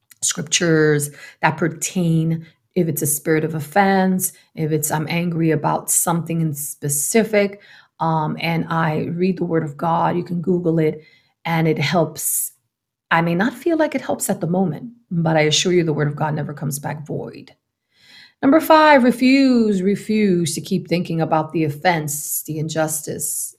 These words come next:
whatever it might be. Refuse to stop thinking about it. If we obsess over it, we will just never be peaceful. And we could only find peace in God. Again, this is not to say that we will ignore,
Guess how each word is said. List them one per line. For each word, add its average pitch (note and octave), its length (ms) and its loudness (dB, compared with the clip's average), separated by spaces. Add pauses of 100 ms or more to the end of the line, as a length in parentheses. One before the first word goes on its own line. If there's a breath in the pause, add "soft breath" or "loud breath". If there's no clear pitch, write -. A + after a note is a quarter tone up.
(100)
whatever D#3+ 440 -2
it C#3+ 100 -6
might D3+ 240 -6
be. D#3 340 -8 (1300 soft breath)
Refuse C4+ 300 4
to A3 60 -2
stop F#3+ 220 0
thinking D#3+ 240 -2
about - 260 -2
it. - 120 -8 (120)
If A3 120 2
we G3 160 2
obsess - 560 0
over G3+ 340 4
it, G3 180 2
we G3 420 2 (120)
will E3 600 2 (120)
just E3+ 400 -2
never D#3 560 4 (120)
be D#3+ 320 -2 (120)
peaceful. - 560 -6 (340 loud breath)
And B3+ 100 6
we B3+ 60 8
could B3 140 8
only B3+ 220 8
find G#3+ 380 4
peace F#3+ 340 -2
in G3+ 180 0
God. - 320 0 (120)
Again, C#4 460 4
this G3 240 4
is A#3 180 2
not C4+ 280 4
to E4 100 -2
say B3+ 500 6
that F#3+ 360 4
we G3+ 160 4
will F#3+ 220 4
ignore, F#3 960 6